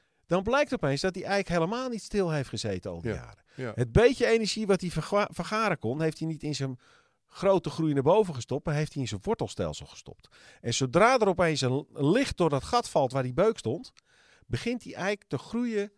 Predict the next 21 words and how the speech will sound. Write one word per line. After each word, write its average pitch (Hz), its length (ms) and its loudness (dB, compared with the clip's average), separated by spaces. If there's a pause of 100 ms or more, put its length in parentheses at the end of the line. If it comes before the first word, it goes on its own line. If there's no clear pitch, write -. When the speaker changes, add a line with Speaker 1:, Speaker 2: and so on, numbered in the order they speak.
Speaker 1:
harder 196 340 0
dan 160 140 -2
welke 175 280 2
eik 151 240 -2
dan 135 140 -4
ooit. 76 280 -10 (400)
En 151 160 2
hij 143 220 2
f-, - 220 -20
schiet - 400 -2
dat 190 140 4
gat 220 280 2
in, 262 200 -6
daar 190 120 -6
komt 160 240 -4
nooit 254 380 -2
meer 185 140 -2
een 131 100 -2
beuk 110 240 -2
tussen. 214 420 -8 (220)
Speaker 2:
Ja. 127 220 -2